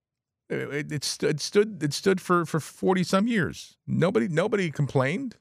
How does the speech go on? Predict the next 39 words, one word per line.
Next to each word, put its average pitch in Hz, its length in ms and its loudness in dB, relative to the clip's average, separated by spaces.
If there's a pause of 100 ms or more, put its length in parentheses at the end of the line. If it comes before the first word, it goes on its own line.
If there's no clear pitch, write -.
(340)
that 104 120 0
I 120 140 2
know 123 220 -8
of, 156 160 -2
that 117 100 -2
I 107 60 0
read 123 180 0
about. 104 360 -4 (1900)
It 113 80 0
was 117 100 4
a 123 60 2
publicly 160 420 2
funded 156 300 0
hospital. 147 360 -2
They 123 100 0
said, 120 180 -4 (280)
"You 123 80 -6
know 139 80 2
what 170 180 0
would 110 140 -12
be 117 100 -2
nice 113 320 -2
in 135 60 -2
this 120 100 -4
public, - 380 -2
in 117 100 2
this 107 140 2
public 127 340 2
hospital? 120 360 -4 (220)
Let's 214 140 -2
put - 160 -4
a 190 60 0
big 156 200 -2
stained 143 360 -2
glass 120 360 0
of 95 160 0
Mary 107 340 2
and 98 120 0
Jesus, 104 480 -4